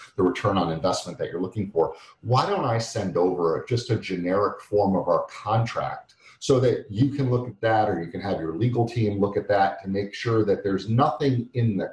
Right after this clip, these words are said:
contract that could slow this down once you and I agree on this proposal." All that sort of contracting and partnering on next steps and when things will start and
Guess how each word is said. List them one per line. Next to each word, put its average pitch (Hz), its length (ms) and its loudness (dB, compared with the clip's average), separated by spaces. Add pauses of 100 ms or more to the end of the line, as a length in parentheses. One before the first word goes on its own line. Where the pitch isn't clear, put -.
(160)
contract 120 760 0 (200)
that 101 180 2
could - 180 -2
slow 117 380 4
this 107 240 2
down 87 380 0
once 98 280 0
you 98 140 0
and 90 80 0
I 85 160 2
agree 87 380 -4
on 80 100 -4
this 76 160 -10
proposal." 76 580 -4 (340)
All 170 280 4
that 170 200 0
sort 123 260 0
of - 120 -4
contracting 110 800 -2
and 78 180 -6
partnering 92 640 -2
on 80 240 -6
next 117 300 -2
steps - 460 -2
and 78 180 -10
when 127 260 4
things 120 280 0
will 107 100 2
start 95 460 0
and 160 100 -16